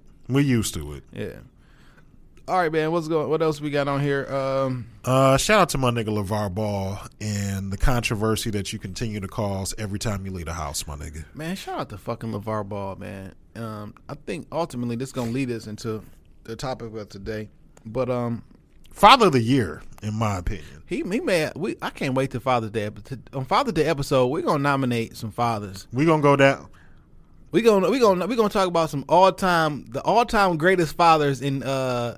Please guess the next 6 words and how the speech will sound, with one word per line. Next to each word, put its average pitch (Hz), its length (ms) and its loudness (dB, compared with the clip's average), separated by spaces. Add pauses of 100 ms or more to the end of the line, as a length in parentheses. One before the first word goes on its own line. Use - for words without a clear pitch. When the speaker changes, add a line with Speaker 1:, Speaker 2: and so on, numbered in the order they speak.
(160)
Speaker 2:
in 127 340 -2
recent 156 380 2
his-, 147 240 -4
in 143 140 -4
history. 135 520 -2 (140)
Speaker 1:
Okay. 226 380 4